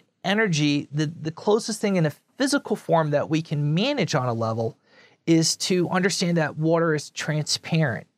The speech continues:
It's something we can touch. It's something that we can have slip through our hands. It's elusive, but it's not. When we think of energy in terms of water, it's the bridge that I am looking for. So I'll often say to a student that I'm training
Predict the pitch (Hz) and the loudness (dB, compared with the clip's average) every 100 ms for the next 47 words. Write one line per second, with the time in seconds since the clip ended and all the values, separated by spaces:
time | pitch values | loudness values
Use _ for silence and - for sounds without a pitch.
0 | _ 135 131 147 147 139 139 131 - 180 | _ -4 0 0 0 0 -4 -8 0 0
1 | 175 147 - 139 139 147 123 131 - 143 | 0 -6 -4 -4 0 0 0 -4 -2 -2
2 | 135 131 - - - 147 139 - 165 160 | -2 -4 -12 -20 -2 -2 0 0 0 0
3 | - 151 139 190 180 160 - 131 147 196 | -2 0 2 2 0 0 -2 0 0 0
4 | - 180 165 143 131 139 - 175 185 110 | 0 0 0 -2 -4 -4 0 2 2 -2
5 | - - _ _ _ _ _ _ _ 156 | -10 -20 _ _ _ _ _ _ _ 2
6 | 180 185 170 180 160 - 254 269 208 202 | 4 4 4 2 0 -4 -4 -2 2 2
7 | 202 175 160 165 - - 247 254 165 147 | 2 0 -2 -2 -4 -2 0 2 2 0
8 | - - _ 151 143 135 139 143 185 220 | -4 -8 _ -2 -2 -4 -6 2 6 6
9 | 214 123 120 - _ _ 160 156 - 156 | 4 2 -4 -10 _ _ -4 -2 -6 -6
10 | 139 151 175 170 156 147 135 135 147 147 | -2 0 2 0 -2 -2 -2 0 0 0
11 | 135 127 - - - - 185 180 226 294 | -6 -8 -6 -4 -4 -4 -2 0 2 2
12 | 320 294 233 214 214 170 - 185 170 143 | -2 -2 0 0 0 0 0 0 0 -2
13 | 139 139 - 151 147 139 | -2 -4 -2 -2 -2 -4